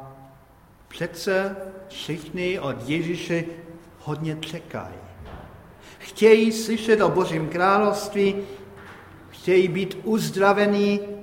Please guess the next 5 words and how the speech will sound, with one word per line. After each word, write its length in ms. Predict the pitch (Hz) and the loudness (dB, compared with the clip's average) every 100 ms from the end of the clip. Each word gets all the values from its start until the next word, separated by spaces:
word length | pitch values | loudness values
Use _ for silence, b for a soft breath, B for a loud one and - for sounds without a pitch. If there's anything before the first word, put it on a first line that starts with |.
| - - - - - - - - - - | -16 -20 -20 -20 -20 -20 -20 -20 -20 -10
a 100 | 135 | -8
Ježíš 920 | 131 151 143 165 170 165 - - - - - - - - - - - - _ - | -4 -6 -6 -8 -10 -10 -12 -16 -18 -20 -20 -20 -20 -20 -20 -20 -20 -20 _ -20
se 360 | - 139 135 | -6 -2 0
jim 280 | 135 147 147 | 0 0 -2
nevyhýbá. 720 | 156 185 196 135 98 85 76 | -4 -4 -4 -6 -8 -10 -14